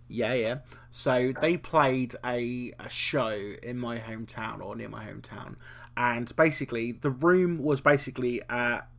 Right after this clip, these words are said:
a, um, a basically really, really long,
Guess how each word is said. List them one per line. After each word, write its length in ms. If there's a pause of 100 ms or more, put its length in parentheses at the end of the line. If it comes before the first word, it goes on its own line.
(180)
a, 360
um, 540 (1120)
a 60
basically 340
really, 180
really 200
long, 520